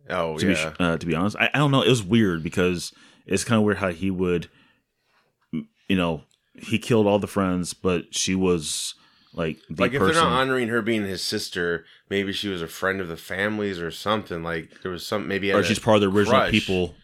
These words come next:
Speaker 2: that
Speaker 1: on her or something. Yeah.
Speaker 2: She was, like, part of the original people that, you know, that he killed.
Speaker 1: Yeah.
Speaker 2: And so,
Speaker 1: Yeah.
Speaker 2: you know, she's one of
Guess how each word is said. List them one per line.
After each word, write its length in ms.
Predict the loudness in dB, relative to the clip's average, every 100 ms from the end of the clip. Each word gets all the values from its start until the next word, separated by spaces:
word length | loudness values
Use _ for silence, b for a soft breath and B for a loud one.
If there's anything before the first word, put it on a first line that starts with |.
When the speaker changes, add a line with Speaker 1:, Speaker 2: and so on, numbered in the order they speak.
| -4
Speaker 2:
that 320 | 0 2 0
Speaker 1:
on 140 | 0 -2
her 220 | 0 -2 -4
or 60 |
something. 500 | -4 -4 -4 -6 -8 -6
Yeah. 160 | -4
Speaker 2:
She 120 | 2 2
was, 160 | 2
like, 200 | 0 0
part 140 | 2 2
of 40 |
the 60 | 2
original 160 | 0
people 300 | 0 0 0
that, 340 | -2 -2 -2 -4
you 80 | -4
know, 260 | -2 -4 -6 -10 -6
that 260 | -6 -6 _ _ _ _ _ _ _ _ _ _ -20 _
he 200 | -8 -6
killed. 440 | -2 -2 -2 -6 -8
Speaker 1:
Yeah. 220 | -2 0 0
Speaker 2:
And 180 | -4
so, 340 | 0 0 2 0
Speaker 1:
Yeah. 60 |
Speaker 2:
you 60 | -2
know, 120 | -2
she's 180 | -2 -2
one 120 | -2
of 60 | -2